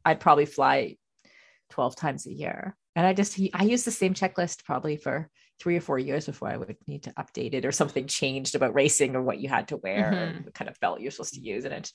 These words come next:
Speaker 1: changed something on the list, but,
Speaker 2: Ooh, love a
Speaker 1: um,
Speaker 2: good checklist.
Speaker 1: yeah, good checklist goes a long way.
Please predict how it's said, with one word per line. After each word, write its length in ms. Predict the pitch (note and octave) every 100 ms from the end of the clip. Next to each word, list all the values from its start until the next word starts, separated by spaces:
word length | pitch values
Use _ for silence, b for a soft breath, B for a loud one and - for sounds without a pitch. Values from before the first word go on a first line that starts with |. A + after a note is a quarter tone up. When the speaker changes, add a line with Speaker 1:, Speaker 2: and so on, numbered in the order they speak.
| _
Speaker 1:
changed 360 | - C3+ C2 -
something 280 | - - E2+
on 80 | C2+
the 80 |
list, 360 | - - - -
but, 220 | D#3 - - F3
Speaker 2:
Ooh, 80 | B B B
love 280 | F3+ G3
a 20 | F#3+
Speaker 1:
um, 60 |
Speaker 2:
good 120 | E3
checklist. 520 | E3 D#3 - - D3 - -
Speaker 1:
yeah, 260 | F3 D3+ -
good 200 | - G#3
checklist 500 | G#3 F3+ C#3+ - -
goes 160 | D#3+ D#3
a 40 |
long 200 | D3 C#3 C3
way. 280 | E3+ A3